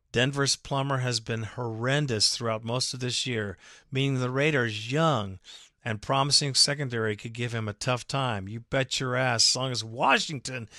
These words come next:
is back in the lineup, we need him in there. Um, quietly, Oakland's defense ranks number one in the N F L in passing yards allowed. Obviously, that could signal a somewhat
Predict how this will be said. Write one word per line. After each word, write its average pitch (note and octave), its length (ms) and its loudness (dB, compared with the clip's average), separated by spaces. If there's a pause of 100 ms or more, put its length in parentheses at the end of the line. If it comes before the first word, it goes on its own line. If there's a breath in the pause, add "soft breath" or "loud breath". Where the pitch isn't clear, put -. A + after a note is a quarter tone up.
(200 loud breath)
is B2+ 100 0
back B2+ 320 6
in C3+ 80 -2
the A#2+ 80 -2
lineup, A#2+ 480 -2
we C3+ 80 -2
need C#3 220 0
him A#2+ 180 0
in B2+ 160 0
there. F#2 300 -6 (800 soft breath)
Um, G2+ 540 -4 (340)
quietly, C3 680 2
Oakland's C3 440 -2
defense B2+ 560 -4
ranks A#2+ 360 2
number D3 440 2
one C#3 380 2
in A#2 120 2
the A2+ 120 0
N B2 120 0
F B2 180 -4
L A#2+ 200 -2
in G#2 80 -4
passing A#2+ 440 0
yards A#2+ 440 -2 (340 soft breath)
allowed. A2 640 -2 (320 soft breath)
Obviously, B2+ 640 2
that A2+ 280 -2
could A#2 280 -8
signal A#2 520 -2
a G#2+ 140 -6
somewhat A#2+ 560 0